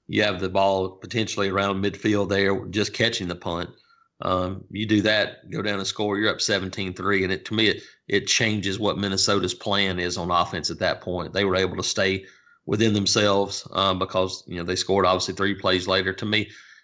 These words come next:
if you have a chance to seize momentum right there, you don't, you, your defense is not right back on the field again. Uh, obviously, you have a huge special teams play on the positive, but that negative was just as big or maybe bigger because I thought that one, one that,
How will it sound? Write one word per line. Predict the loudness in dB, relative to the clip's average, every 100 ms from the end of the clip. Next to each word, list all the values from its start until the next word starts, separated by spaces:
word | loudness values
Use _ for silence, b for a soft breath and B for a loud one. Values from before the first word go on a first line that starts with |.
| _
if | 2
you | 4
have | 2
a |
chance | -2 -2 -2
to |
seize | -2 0 -2 -2
momentum | -4 -2 -2 -4 0
right | 0 0
there, | 2 2 2 -2
you | -6
don't, | -8 -8 -10 -14
you, | -14 -8
your | -4
defense | 0 0 0 -2
is | 0
not | 0 0 0 0
right | 2 2
back | -2 -2
on | -6
the |
field | -2 -2 -2
again. | -2 -2 -2 -4 -8 b b b
Uh, | 0 2 2 0
obviously, | 0 0 0 -2
you |
have | -2 -4
a |
huge | -6 -2 0 0
special | 0 0 0
teams | -4 -8 -8
play | -2 0 0
on | -2 -4
the |
positive, | 0 4 4 2 -4 -8
but | -10 b b b _
that | -4 -2
negative | 0 -2 -2 -6
was | -6 -10
just | -6 -6 -4
as | -8
big | -2 0 2
or | 0
maybe | 0 0 0
bigger | -2 0 -2
because | -2 -2 0
I | 0
thought | 2 0 0
that | 0 -2
one, | -4
one | -6 -6
that, | -8